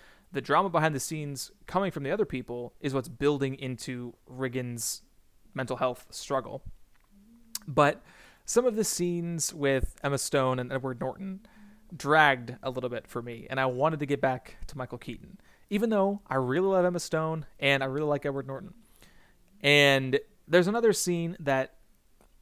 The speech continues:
uh, I, <laughs> I actually alluded to it in one of my fun facts, but that didn't really sit well with me at the time, and now it doesn't either, where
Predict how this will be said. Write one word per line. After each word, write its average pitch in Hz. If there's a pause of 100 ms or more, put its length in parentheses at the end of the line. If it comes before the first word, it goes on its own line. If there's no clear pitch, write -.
(140)
uh, 147
I, 131
<laughs> -
I 131
actually 131
alluded 143
to 131
it 147
in 135
one 135
of 131
my 123
fun 196
facts, 127
but 135 (380)
that 143
didn't 208
really 233
sit -
well 139
with 156
me 156
at 151
the -
time, 151
and 123 (380)
now 160
it 151
doesn't 127
either, 139 (580)
where 139